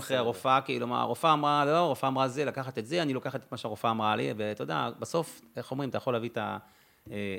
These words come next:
Speaker 1: עגלה של השוקת, אתה לא יכול להכריח אותה לשתות, אז כאילו, אתה יכול להסביר לאנשים מה יכול לעזור להם וכמה זה, אבל יש אנשים שהולכים אחרי הרופאים, אתה יודע, כמו עיוורים, ובסדר, זו בחירה שלהם. אה, אני הבנתי שלא צריך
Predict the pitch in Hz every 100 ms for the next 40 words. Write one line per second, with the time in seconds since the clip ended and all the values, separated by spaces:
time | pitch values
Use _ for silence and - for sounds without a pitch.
0 | 101 98 110 117 107 107 - 151 143 113
1 | 117 - 113 120 110 92 - - 90 -
2 | - - 90 78 - - - - - -
3 | 151 131 151 135 127 139 131 123 127 117
4 | 120 117 117 117 117 110 101 123 117 110
5 | 117 113 117 147 160 - 156 143 160 139
6 | 143 135 131 156 147 143 160 175 - 151
7 | 113 110 113 117 _ _ _ _ - 110
8 | 123 131 - 269 110 - 117 131 - 160
9 | 156 107 95 92 90 92 90 92 - -
10 | _ _ _ _ _ _ - 127 123 127
11 | 117 120 135